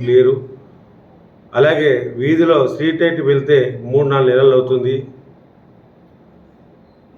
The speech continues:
శానిటేషన్ వ్యవస్థ మొత్తం కుప్పకూలిపోయింది.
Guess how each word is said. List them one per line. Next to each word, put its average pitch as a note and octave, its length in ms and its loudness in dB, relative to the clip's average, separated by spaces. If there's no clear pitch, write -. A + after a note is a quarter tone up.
శానిటేషన్ F#3+ 540 2
వ్యవస్థ F3 300 0
మొత్తం D#3 300 -2
కుప్పకూలిపోయింది. C3 1000 0